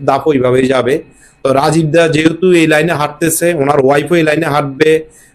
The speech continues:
ওনার ছেলে মেয়ে এইভাবে যাবে, কারণ আমি জানি ওনার যথেষ্ট পরিমাণ চৌধুরীর হাটে নাম সুনাম আছে, কারণ উনি একটা সংগঠনের সাথে আছে, ওখানে একটা দুর্গাপূজা অনেক বড় করে,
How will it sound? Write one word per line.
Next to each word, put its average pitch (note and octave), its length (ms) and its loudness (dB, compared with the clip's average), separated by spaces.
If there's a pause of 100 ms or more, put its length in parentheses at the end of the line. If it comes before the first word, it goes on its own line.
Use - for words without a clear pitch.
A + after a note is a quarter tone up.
ওনার D3 280 0
ছেলে D#3 260 0
মেয়ে E3+ 180 0
এইভাবে D#3 380 0
যাবে, D#3 260 -2
কারণ C#3+ 260 -4
আমি C#3+ 180 -2
জানি D#3 420 -2 (460)
ওনার D3 320 0 (320)
যথেষ্ট D3 420 -2
পরিমাণ D#3+ 500 0 (260)
চৌধুরীর D#3 460 0
হাটে D#3+ 460 -2 (600)
নাম C#3+ 340 0
সুনাম D3 400 -2
আছে, E3 340 -2 (440)
কারণ C3+ 160 0
উনি C#3+ 140 0
একটা D#3 240 -2
সংগঠনের D3 480 -2
সাথে D3+ 260 -2
আছে, C#3+ 220 -2
ওখানে C3+ 340 -2
একটা C#3 200 -2
দুর্গাপূজা C#3 560 -2
অনেক C3+ 320 -2
বড় C#3 200 0
করে, D3 320 -2